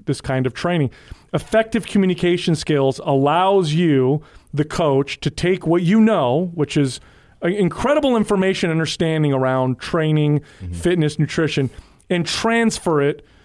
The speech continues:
Speaker 1: to the mind of someone else. Because if every person that walked into your facility truly understand, understood the value of what you have to offer, you'd never have to say anything and you'd be very successful.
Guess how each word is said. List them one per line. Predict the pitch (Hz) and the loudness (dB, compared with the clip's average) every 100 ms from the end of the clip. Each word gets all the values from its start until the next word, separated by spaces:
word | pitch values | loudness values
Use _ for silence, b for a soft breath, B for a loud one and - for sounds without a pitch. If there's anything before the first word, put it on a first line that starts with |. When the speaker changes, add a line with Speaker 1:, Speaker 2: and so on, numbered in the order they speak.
| b | b
Speaker 1:
to | - | -4
the | 165 | 0
mind | 156 160 170 170 | 2 2 0 0
of | 156 | -2
someone | - 151 143 | -2 0 0
else. | 135 123 123 | 0 -2 -2
Because | 156 170 143 | -4 -2 -2
if | 196 | 0
every | 226 233 | 0 0
person | - 196 180 | 0 -2 0
that | 160 147 | 0 2
walked | 156 156 | 0 0
into | 170 151 | 0 2
your | 160 | 2
facility | 156 143 170 156 131 123 123 b b b b | 0 -2 0 0 2 0 -2 b b b b
truly | - - 226 233 220 | -8 0 2 2 2
understand, | 202 175 - 180 180 175 185 | 0 0 0 0 0 -2 -2
understood | 226 185 - 175 | -2 0 0 -2
the | 147 | -2
value | 123 156 165 202 196 151 | -2 0 2 2 2 2
of | 139 | 2
what | 160 | 0
you | 165 | 0
have | 151 135 | 0 0
to | |
offer, | 147 156 196 135 127 - B B B B | 0 0 0 0 -2 -4 B B B B
you'd | 165 | 0
never | 185 190 | 2 2
have | 175 175 | 0 -2
to | 160 | -2
say | - 170 | -2 0
anything | 196 185 123 | 0 0 -2
and | 131 | 0
you'd | |
be | 139 | 0
very | 135 135 | 0 0
successful. | - 135 151 151 - - | -2 -6 -4 -4 -6 -16